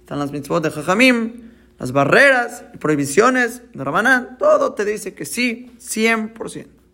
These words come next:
A esta persona solo le tienes que hacer una pregunta más. Sinceramente, todas las acciones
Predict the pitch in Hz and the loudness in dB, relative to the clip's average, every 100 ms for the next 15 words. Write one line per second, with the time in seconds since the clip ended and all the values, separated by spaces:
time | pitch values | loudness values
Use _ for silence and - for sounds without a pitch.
0 | _ _ _ _ _ _ _ _ _ _ | _ _ _ _ _ _ _ _ _ _
1 | _ _ - 135 - 147 139 226 202 190 | _ _ -14 -12 -8 -4 0 2 2 -2
2 | 185 - - _ _ _ - 226 240 240 | -4 -16 -20 _ _ _ 0 4 6 6
3 | 233 220 170 202 202 180 170 196 190 - | 4 2 0 -2 -2 -4 -2 -2 -2 -10
4 | - _ 214 240 226 226 226 220 - 165 | -20 _ -2 0 0 -4 -6 -10 -8 -8
5 | 147 202 202 185 175 151 131 - - _ | -2 0 0 -4 -6 -6 -10 -16 -20 _
6 | _ _ _ _ _ _ _ - 185 220 | _ _ _ _ _ _ _ -8 0 4
7 | 269 269 254 - - _ _ _ _ _ | 4 4 -2 -12 -20 _ _ _ _ _
8 | _ _ _ _ _ 269 311 311 294 226 | _ _ _ _ _ 4 6 4 2 -2
9 | 175 170 131 131 - - | -2 0 0 -2 -16 -20